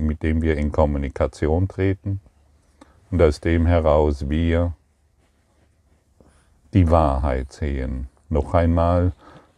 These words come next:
Gott hat keine bedeutungslose Welt erschaffen,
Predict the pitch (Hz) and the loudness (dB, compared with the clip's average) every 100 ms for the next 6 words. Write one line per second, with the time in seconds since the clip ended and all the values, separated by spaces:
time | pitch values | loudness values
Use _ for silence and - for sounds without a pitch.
0 | _ - 87 - - 80 - - 78 76 | _ 2 2 0 -4 -6 -6 -6 -4 -2
1 | 78 78 78 80 69 71 - 78 71 76 | -2 -2 -2 0 0 -2 -4 -6 -4 -2
2 | 73 71 71 69 69 76 87 - 92 90 | 0 0 0 0 -2 -4 -8 0 2 2
3 | - 85 | -2 -4